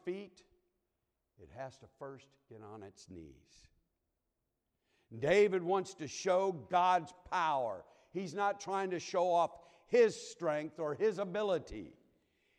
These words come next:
He wants to show an ungodly world the power of his God. David didn't waste time.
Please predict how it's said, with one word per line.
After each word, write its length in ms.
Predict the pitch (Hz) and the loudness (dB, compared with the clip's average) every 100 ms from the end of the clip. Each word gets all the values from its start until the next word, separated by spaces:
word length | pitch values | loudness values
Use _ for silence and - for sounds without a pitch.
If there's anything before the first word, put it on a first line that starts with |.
| _ | _
He 340 | 156 190 196 | -2 0 0
wants 420 | 190 147 170 170 - | -2 -2 -2 -4 -10
to 140 | 156 | -12
show 500 | - - 175 170 170 | -12 -2 0 2 0
an 120 | 143 - - | -4 -8 -6
ungodly 960 | 175 160 113 - - 156 156 143 147 | -6 -6 -12 -14 -2 0 0 -4 -10
world 680 | 127 113 131 120 98 82 - _ _ _ _ _ _ _ _ | -10 -10 -10 -8 -10 -12 -20 _ _ _ _ _ _ _ _
the 100 | 104 _ - | -18 _ -12
power 380 | 139 120 92 76 - _ _ _ _ _ _ | -8 -8 -8 -14 -20 _ _ _ _ _ _
of 140 | 98 82 90 | -10 -10 -12
his 260 | 92 85 - | -14 -16 -18
God. 120 | 90 69 - _ _ _ _ _ _ _ _ _ _ _ _ _ _ _ | -20 -20 -20 _ _ _ _ _ _ _ _ _ _ _ _ _ _ _
David 400 | 107 120 127 120 | -10 -8 -8 -12
didn't 480 | 104 135 131 120 110 | -12 -10 -10 -10 -10
waste 460 | 113 123 120 - - | -8 -8 -10 -18 -16
time. 420 | 135 113 95 82 | -12 -12 -14 -20